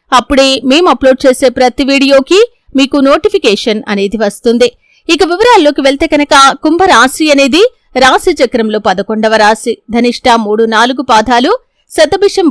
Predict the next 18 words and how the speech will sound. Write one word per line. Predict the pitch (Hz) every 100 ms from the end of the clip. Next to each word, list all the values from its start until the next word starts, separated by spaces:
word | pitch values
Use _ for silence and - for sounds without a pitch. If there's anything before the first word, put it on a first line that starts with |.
| 240
ఒకటి, | 320 339 311
రెండు, | 233 220 247
మూడు, | 220 196 214 208
నాలుగు | 233 254 254
పాదాలు, | 226 226 247 262 480 - _ _
పూర్వాషాఢ | 349 381 415 392 330 285 269 254
ఒకటి, | 349 370 339
రెండు, | 226 220 247 214
మూడు, | 202 208 214
నాలుగు | 214 254 254
పాదాల్లో | 214 185 208 214 202
జన్మించిన | 202 214 254 - 262 240
వ్యక్తులు | 240 294 320 508 _ _ _
కుంభరాశిగా | 311 349 427 226 - 247 233
పరిగణించబడతారు. | 233 254 277 277 269 277 254 262 277 311 539 _ _ 294
ఈ | 285
రాశి | 311 - 381 370
అధిపతి | 277 269 262